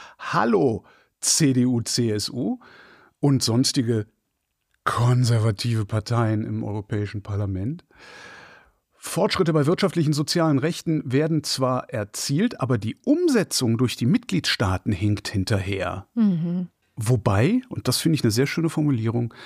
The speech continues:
Speaker 1: eine beträchtliche Anzahl von Menschen weiterhin von Armut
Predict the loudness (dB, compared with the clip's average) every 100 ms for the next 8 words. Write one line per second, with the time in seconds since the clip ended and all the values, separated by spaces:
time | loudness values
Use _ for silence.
0 | -20 -10 -2 -2 -2 -2 -2 0 -2 0
1 | 0 2 2 0 2 2 2 2 0 0
2 | -4 -16 -8 -2 2 4 2 2 -2 -2
3 | -2 2 4 4 2